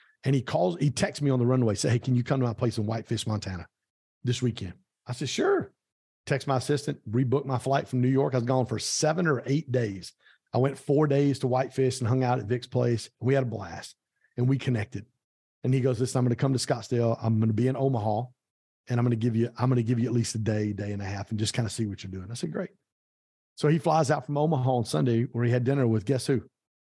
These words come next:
Warren Buffett. He had dinner at Warren's house on Sunday afternoon.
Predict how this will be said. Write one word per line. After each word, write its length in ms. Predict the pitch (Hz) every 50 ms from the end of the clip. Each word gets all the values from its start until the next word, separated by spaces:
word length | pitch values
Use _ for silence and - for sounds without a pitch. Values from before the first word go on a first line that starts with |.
| _ _ -
Warren 220 | 135 127 127 127
Buffett. 280 | 131 131 120 - - - _ _ _ _ _ _ _ -
He 60 | 143
had 80 | 135 120
dinner 180 | 139 147 151
at 80 | 151 139
Warren's 220 | 135 156 147 131
house 220 | - 131 123 - 127
on 60 | 120
Sunday 220 | - 131 123 123
afternoon. 360 | 120 120 - 151 156 156 -